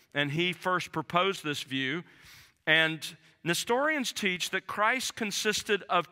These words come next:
two natures and two persons. The divine Logos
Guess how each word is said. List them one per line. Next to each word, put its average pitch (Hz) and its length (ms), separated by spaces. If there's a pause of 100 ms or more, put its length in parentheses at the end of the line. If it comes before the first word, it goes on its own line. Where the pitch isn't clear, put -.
two 262 300
natures 208 1000 (260)
and 170 300
two 220 220
persons. 135 800 (480)
The 165 80
divine 208 600
Logos 185 880